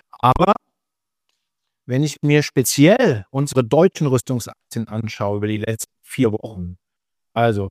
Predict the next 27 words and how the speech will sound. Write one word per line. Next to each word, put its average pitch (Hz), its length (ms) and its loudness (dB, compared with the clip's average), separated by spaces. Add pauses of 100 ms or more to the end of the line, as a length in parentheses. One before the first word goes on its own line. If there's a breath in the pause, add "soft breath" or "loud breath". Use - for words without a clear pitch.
(100)
Hensoldt 123 520 0
minus 120 260 -4
sechzehn 107 500 -4
Prozent, 92 580 -8
Renk 113 280 -2
minus 110 320 -4
fünfzehn, 110 720 -2
Rheinmetall 113 640 2
minus 113 320 -2
dreizehn, 107 680 -6 (600 soft breath)
aus - 160 -6
England 139 420 4
die 110 60 -2
B 143 320 -4
A 131 60 4 (160)
A 120 140 2
Systems, 110 720 -4
minus 113 340 -4
sieben 117 300 -10
Prozent. 98 640 -14
Aus 120 180 -12
Frankreich 120 460 -6
die 110 120 -12
Thales, 110 540 -6
minus 131 320 -6
sechs - 280 -4
Prozent. 131 440 -6